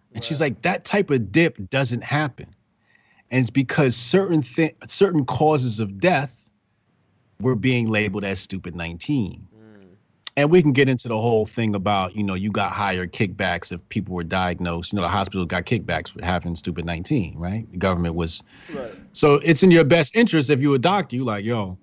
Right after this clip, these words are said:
Speaker 1: label that dude stupid nineteen so I can get a little bonus in this, in this hospital. We need a little bit of money, extra money in this hospital." If you're the C E O of the hospital, director or whatever.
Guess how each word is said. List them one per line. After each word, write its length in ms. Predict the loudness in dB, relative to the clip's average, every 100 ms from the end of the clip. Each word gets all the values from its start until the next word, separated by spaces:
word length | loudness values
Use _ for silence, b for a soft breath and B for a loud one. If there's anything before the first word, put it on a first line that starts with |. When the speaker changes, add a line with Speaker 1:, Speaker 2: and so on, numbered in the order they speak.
| _ -2
Speaker 1:
label 300 | 4 6 8
that 200 | 6 6
dude 200 | 6 4
stupid 300 | 2 0 2
nineteen 520 | 2 2 2 2 2
so 120 | 2 0
I 80 |
can 100 | -2
get 100 | -2
a 40 | 0
little 200 | 0 2
bonus 400 | 2 2 0 -6
in 140 | -8
this, 220 | -8 -8 -10
in 120 | -8
this 140 | -6
hospital. 460 | -4 -4 -6 -12 -4
We 80 | 0
need 140 | 2
a 20 | 2
little 160 | 0
bit 180 | -2 -2
of 160 | -2 -2
money, 240 | -4 -4
extra 280 | -6 -8 -6
money 220 | -4 -4
in 80 | -6
this 80 | -6
hospital." 360 | -6 -6 -10
If 80 | -4
you're 140 | 0 2
the 60 |
C 340 | 0 0 0 2
E 60 |
O 120 | 2
of 80 | 0
the 80 | -2
hospital, 460 | -4 -6 -10 -12 -12
director 500 | -6 -4 -4 -6 -12
or 60 |
whatever. 400 | -10 -12 -14 -16